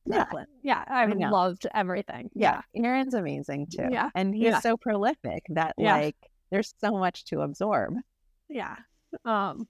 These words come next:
Speaker 2: yeah, I was, like, drawing snakes and all my stuff, and I was like, "Snakes aren't really, like, me." But cool. Thanks for, thanks for that,
Speaker 1: <laughs>
Speaker 2: Aaron. Um, but yeah, like, when I, yeah, when I, I remember being in college, being so into it.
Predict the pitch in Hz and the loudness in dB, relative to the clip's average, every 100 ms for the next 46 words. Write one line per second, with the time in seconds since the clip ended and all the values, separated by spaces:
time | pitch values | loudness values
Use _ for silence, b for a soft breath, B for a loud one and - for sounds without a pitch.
0 | - 247 247 - 208 226 214 190 214 196 | -6 2 2 4 2 2 0 0 -2 -2
1 | - - 214 190 - 226 220 226 214 226 | -6 -4 -2 -2 -2 0 0 0 -2 -2
2 | 226 254 311 - 392 427 453 427 403 381 | -2 -4 -8 -2 -2 0 0 0 2 0
3 | 381 381 381 302 339 269 190 - _ _ | 0 0 -2 0 0 0 -2 -8 _ _
4 | _ _ _ _ _ _ _ 247 233 - | _ _ _ _ _ _ _ -2 -2 -2
5 | 339 233 202 269 254 - - 254 247 262 | 2 2 2 0 -2 -2 0 0 0 -2
6 | 294 247 - 269 240 185 190 208 196 208 | -2 -2 -2 0 4 4 4 0 0 -2
7 | 208 b b b _ - 233 214 196 214 | -6 b b b _ -6 0 0 2 0
8 | - - 240 254 254 220 208 247 247 247 | 0 -2 0 2 4 4 2 -2 0 0
9 | 233 233 220 220 - 240 220 214 214 214 | 2 2 2 2 2 2 2 0 0 -4
10 | - 220 233 - - - 233 - 247 - | -4 -4 -6 -4 -6 -6 -10 -12 -12 -12
11 | 202 202 _ _ 233 | -12 -14 _ _ _